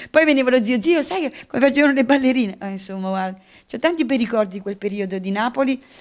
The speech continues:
nell'ambiente, diciamo così, musicale. Sì,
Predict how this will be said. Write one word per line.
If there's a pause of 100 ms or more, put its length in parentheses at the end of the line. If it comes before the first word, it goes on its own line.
(140)
nell'ambiente,
diciamo
così,
musicale. (160)
Sì,